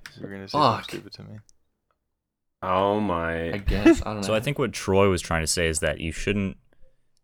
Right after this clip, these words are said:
Speaker 4: so I wasn't really listening, but I'm still
Speaker 1: <laughs>
Speaker 4: gonna say what I
Speaker 1: Dazed.
Speaker 4: think was going on.
Speaker 2: <laughs>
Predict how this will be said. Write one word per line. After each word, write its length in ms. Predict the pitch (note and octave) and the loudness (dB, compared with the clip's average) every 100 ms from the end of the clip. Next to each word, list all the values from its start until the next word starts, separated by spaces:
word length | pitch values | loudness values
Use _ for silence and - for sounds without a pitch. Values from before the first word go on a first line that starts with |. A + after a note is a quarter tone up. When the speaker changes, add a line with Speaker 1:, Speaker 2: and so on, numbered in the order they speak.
| - | -6
Speaker 4:
so 180 | - | -2
I 120 | D2+ F2 | 2 4
wasn't 260 | F#2+ F2+ | 2 0
really 120 | E2 D#2+ | 0 0
listening, 360 | D#2+ - - F2 | 0 0 4 6
but 120 | E2 | 6
I'm 100 | F#2+ | 6
still 200 | E3+ B2+ | 6 4
Speaker 1:
<laughs> 20 | |
Speaker 4:
gonna 160 | D#2+ D2+ | 2 -4
say 260 | - D#2 | -2 -2
what 160 | D2+ D2 | -2 -2
I 100 | G2+ | -2
Speaker 1:
Dazed. 140 | G2 F#2+ | -2 -4
Speaker 4:
think 180 | D#2 | -4
was 140 | E2+ E2 | -4 -2
going 240 | F2 E2+ | -2 -2
on. 280 | E2+ F2 F#2+ - - - _ _ _ - | -2 -2 -4 -8 -14 -14 _ _ _ -2
Speaker 2:
<laughs> 20 | - | 10